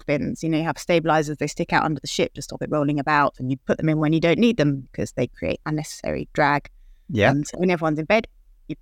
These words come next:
Speaker 1: you house them. But it just didn't have a dimmer switch on it, which is actually turns out to be quite a big thing, 'cause a lot of the time on the bridge is spent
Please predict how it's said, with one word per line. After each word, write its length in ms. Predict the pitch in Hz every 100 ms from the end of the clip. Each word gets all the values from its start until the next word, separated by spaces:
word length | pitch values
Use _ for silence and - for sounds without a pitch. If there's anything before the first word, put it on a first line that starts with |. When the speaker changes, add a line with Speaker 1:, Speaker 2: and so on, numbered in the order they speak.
| _
Speaker 1:
you 100 | 165
house 300 | 151 175 165
them. 260 | - - 151 -
But 100 | -
it 80 | 277
just 160 | 320 -
didn't 200 | 294 233
have 180 | 202 185
a 40 |
dimmer 240 | 180 208
switch 540 | 202 - - - - - -
on 160 | 165
it, 140 | - - -
which 460 | 262 190 - - - - - -
is 140 | 233
actually 360 | 254 - - 480
turns 280 | 370 311
out 80 | 277
to 80 | -
be 80 | 262
quite 180 | 254 240
a 40 |
big 220 | - 220
thing, 280 | - 233 170
'cause 120 | 170
a 60 | 175
lot 140 | 190
of 60 | 226
the 80 | 214
time 560 | - - 208 190 180 -
on 120 | 175
the 80 | 165
bridge 380 | - 247 175 180
is 100 | 185
spent 380 | - 170 160